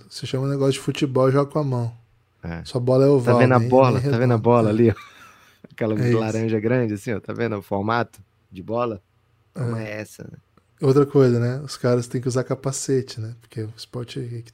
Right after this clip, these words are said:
Speaker 1: as pessoas tão todas se
Speaker 2: Uhum.
Speaker 1: machucando. Pô, tem tanta coisa pra eles se preocuparem, né? Porque pra se preocupar com a
Speaker 2: Que, Deus, melhor
Speaker 1: previsibilidade.
Speaker 2: esporte de capacete. Fazer um ranking de esporte de capacete.
Speaker 1: Ah, esporte de
Speaker 2: Ci-, ciclismo?
Speaker 1: capacete. S-, cara, ciclismo, assim, eu sou, sou quase a favor, né?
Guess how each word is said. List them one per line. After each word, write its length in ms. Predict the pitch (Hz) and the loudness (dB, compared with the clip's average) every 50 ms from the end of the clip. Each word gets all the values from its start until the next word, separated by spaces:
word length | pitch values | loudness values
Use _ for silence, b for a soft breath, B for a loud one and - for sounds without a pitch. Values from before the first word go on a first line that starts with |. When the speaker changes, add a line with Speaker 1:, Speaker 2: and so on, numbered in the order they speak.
| - | -16
Speaker 1:
as 80 | 127 - | -16 -16
pessoas 200 | - - 127 117 | -10 -10 -10 -8
tão 120 | - 127 117 | -8 -8 -6
todas 180 | - 127 120 | -6 -6 -8
se 60 | - - | -6 -8
Speaker 2:
Uhum. 60 | 127 | -8
Speaker 1:
machucando. 580 | - - - 151 - - - 120 117 113 117 117 _ _ _ _ _ _ _ _ _ | -8 -8 -10 -14 -12 -10 -8 -6 -6 -6 -8 -12 _ _ _ _ _ _ _ _ _
Pô, 100 | _ - | _ -10
tem 140 | - - 127 | -6 -6 -4
tanta 240 | 120 139 147 - 214 | -2 -2 -2 -2 0
coisa 180 | - 175 170 - | 2 2 2 2
pra 100 | - 151 | 2 0
eles 100 | 139 - | 0 -2
se 80 | - | -2
preocuparem, 640 | - 143 135 135 135 120 - - 117 117 143 160 160 | -2 -2 -2 -2 -4 -6 -4 -4 -2 -2 -2 -4 -6
né? 120 | 156 165 - _ _ | -8 -12 -16 _ _
Porque 200 | - - - 123 | -18 -14 -14 -14
pra 200 | - _ - 156 | -14 _ -12 -12
se 60 | - | -10
preocupar 280 | - - 117 - 123 117 | -10 -12 -10 -10 -10 -10
com 60 | - | -10
a 40 | 117 | -6
Speaker 2:
Que, 60 | - 120 | -4 -2
Deus, 100 | 120 196 | 2 4
melhor 60 | 185 165 | 2 2
Speaker 1:
previsibilidade. 420 | - - - 220 214 226 226 - | 2 2 2 6 8 8 6 6
Speaker 2:
esporte 340 | 139 - 196 180 151 - 165 | 6 6 6 6 6 4 2
de 60 | 156 | 2
capacete. 680 | - 147 131 - 127 113 - - 113 104 98 - - - | 2 2 2 2 0 0 0 0 0 -2 -2 -4 -8 -10
Fazer 220 | - 156 135 135 | -10 -8 -6 -4
um 220 | 123 110 107 104 98 | -4 -4 -4 -6 -6
ranking 340 | 87 101 98 92 - 98 92 | -6 -6 -6 -6 -8 -12 -12
de 80 | - | -12
esporte 300 | - - - 98 85 - | -14 -8 -8 -8 -8 -8
de 60 | - | -10
capacete. 520 | - - - 95 87 - - 87 85 - - 131 | -12 -10 -10 -10 -12 -10 -10 -10 -10 -6 -2 0
Speaker 1:
Ah, 220 | 127 120 113 107 | 0 2 0 0
esporte 400 | 104 - - - - 123 120 120 | -4 -8 -8 -2 0 0 0 -2
de 60 | 127 | -2
Speaker 2:
Ci-, 40 | - 123 | -4 -4
ciclismo? 400 | 117 117 143 151 151 131 110 107 | -2 4 4 4 6 4 2 0
Speaker 1:
capacete. 640 | 127 123 123 120 - - - 131 120 123 123 120 120 - _ _ | -2 -2 -2 -4 -8 -10 -8 -8 -8 -8 -10 -10 -14 -18 _ _
S-, 580 | - - - - - - - - - - - - | -12 -8 -8 -6 -6 -6 -6 -8 -8 -10 -14 -8
cara, 300 | - 247 247 226 220 214 | -4 -2 0 2 2 0
ciclismo, 500 | 214 - 247 - - 233 240 226 240 240 | 0 -2 -4 -2 0 0 0 0 0 -4
assim, 160 | 214 - 202 | -2 0 0
eu 80 | 180 160 | 0 0
sou, 460 | - - 208 202 208 208 208 202 190 | 0 0 2 2 4 2 2 0 -2
sou 420 | - - 208 202 202 196 196 190 190 - _ _ _ _ _ B B B B B B B B B B B B B _ _ _ _ _ _ _ _ _ _ | -4 -4 -6 -6 -6 -8 -10 -10 -12 -16 _ _ _ _ _ B B B B B B B B B B B B B _ _ _ _ _ _ _ _ _ _
quase 400 | - - 165 226 226 202 - 220 | -10 -2 0 2 2 4 4 4
a 40 | 208 | 4
favor, 460 | - 208 185 147 127 123 120 113 113 | 4 2 0 2 2 2 2 2 0
né? 240 | 113 117 120 117 | -2 -4 -8 -10